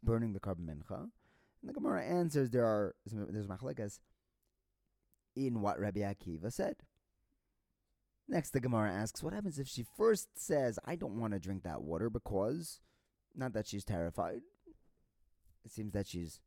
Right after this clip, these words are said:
admitting guilt. And then she's like, "You know what, I'll drink it." Do we let her drink it? Once she says that, "I don't wanna drink it," is that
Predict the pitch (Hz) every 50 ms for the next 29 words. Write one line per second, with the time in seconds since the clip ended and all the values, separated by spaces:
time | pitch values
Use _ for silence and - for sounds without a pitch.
0 | _ _ _ _ - 92 95 85 87 101 98 85 95 98 90 82 69 73 95 -
1 | - - _ _ _ _ _ - 135 143 160 160 156 160 156 151 156 170 180 180
2 | 170 139 117 113 92 98 95 85 - - - _ _ _ _ _ _ _ _ _
3 | _ _ _ _ _ _ _ _ _ _ _ _ _ _ _ _ _ _ - 95
4 | 87 110 95 92 98 98 78 - 95 120 - - - _ - - - _ _ _
5 | _ _ _ _ _ _ _ _ _ _ _ _ _ _ _ _ _ - 113 135
6 | 165 156 - 147 131 - 160 143 104 101 - 120 139 131 120 117 120 151 185 190
7 | 139 113 104 98 95 95 - - 110 110 101 113 135 160 147